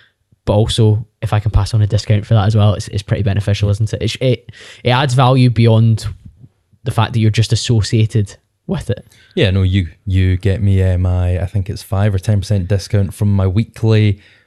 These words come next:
Speaker 2: Muscle Food delivery.
Speaker 1: Yes,
Speaker 2: So,
Speaker 1: Johnny,
Speaker 2: uh,
Speaker 1: and
Speaker 2: it
Speaker 1: you
Speaker 2: has its point.
Speaker 1: Yeah, exactly that. And, but if that had been another brand and I didn't have ten thousand followers, I probably would have said no 'cause I hadn't used them, whereas I'd used Muscle Food for years.
Speaker 2: Hmm.
Speaker 1: And the deal was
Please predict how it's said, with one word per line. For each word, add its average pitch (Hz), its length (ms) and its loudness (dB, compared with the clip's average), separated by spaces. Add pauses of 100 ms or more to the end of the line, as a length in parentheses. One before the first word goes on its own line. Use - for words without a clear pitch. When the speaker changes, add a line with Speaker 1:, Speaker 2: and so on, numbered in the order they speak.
Speaker 2:
Muscle 127 300 2
Food 131 240 0
delivery. 139 380 4
Speaker 1:
Yes, 143 280 2
Speaker 2:
So, 117 120 4 (140)
Speaker 1:
Johnny, 107 280 4
Speaker 2:
uh, 98 120 0
Speaker 1:
and 123 300 2
Speaker 2:
it 110 80 4
Speaker 1:
you 120 60 6
Speaker 2:
has 123 140 4
its 120 120 0
point. 139 340 0
Speaker 1:
Yeah, 123 280 2
exactly 123 480 0
that. 117 240 0
And, 123 160 2 (920)
but 101 120 0
if 143 120 0
that 165 140 0
had 180 140 0
been 165 120 0
another 143 320 2
brand 113 560 2 (800)
and 120 120 2
I 123 100 4
didn't 120 180 0
have 120 140 2
ten 120 200 4
thousand 120 280 4
followers, 110 520 2 (140)
I 110 60 0
probably 151 240 2
would 151 80 4
have 139 100 0
said 127 160 2
no 127 200 4
'cause - 120 -12
I 123 40 4
hadn't 120 220 2
used 127 220 2
them, 151 120 0
whereas 123 240 4
I'd 117 140 2
used 123 160 2
Muscle 120 260 0
Food 117 180 -2
for - 120 -4
years. 123 400 2
Speaker 2:
Hmm. 107 240 0 (340)
Speaker 1:
And 123 160 4
the 120 60 4
deal 123 400 4
was 120 540 2